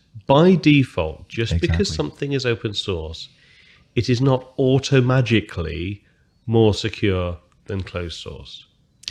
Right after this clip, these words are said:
Speaker 2: Now, if the
Speaker 1: Now
Speaker 2: title had been, "Can open source be more secure than closed source?"
Speaker 1: Uh, indeed. Like, is it possible? Yes, it is absolutely possible for many reasons that we will probably start touching on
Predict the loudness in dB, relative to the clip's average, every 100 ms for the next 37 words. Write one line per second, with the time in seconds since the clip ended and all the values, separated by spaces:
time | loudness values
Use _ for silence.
0 | -18 -20 _ -2 2 4 4 2 6 6
1 | 8 6 6 2 0 _ _ -8 2 4
2 | 6 4 2 0 -6 -8 -8 -8 -8 -8
3 | -10 -10 -10 -10 -10 -10 -8 -6 -6 -10
4 | -20 _ _ _ _ _ _ _ _ -16
5 | -14 -12 -12 -12 -8 -6 -4 -4 -4 -10
6 | -16 -16 -10 -10 -6 4 6 6 4 0
7 | -16 -4 -2 2 2 2 0 -2 -4 -8
8 | _ _ _ -16 -2 2 2 2 -2 -4
9 | -14 -20 0 2 2 0 -4 -8 -8 -2
10 | 0 4 4 4 4 2 2 0 -10 -12
11 | -10 -8 -10 -14 -20 _ _ -4 -2 0
12 | -2 -2 -4 -4 -8 -8 -10 -8 -8 -10
13 | -12 -16 _ -18 -14 -14 -12 -8 -8 -8
14 | -10 -8 -6 -4 -2 -4 -6